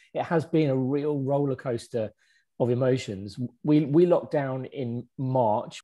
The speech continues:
and we thought naively, like everyone did, "Oh, it'll be three or four weeks. We'll probably be open by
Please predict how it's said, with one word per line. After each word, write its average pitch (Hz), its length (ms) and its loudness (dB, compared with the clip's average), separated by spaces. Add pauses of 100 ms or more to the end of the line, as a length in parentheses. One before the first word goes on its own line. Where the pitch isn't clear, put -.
and 113 480 -4 (360)
we 139 260 4
thought 156 560 2
naively, 143 640 -4
like 127 240 -4
everyone 120 360 -6
did, 120 300 -4 (160)
"Oh, 190 140 -10
it'll 190 140 -8
be 160 280 -2 (540)
three 175 100 -4
or 165 80 0
four 156 220 -2
weeks. - 560 -6 (120)
We'll 139 120 -6
probably 139 220 -6
be 143 140 0
open 151 360 0
by 113 320 -2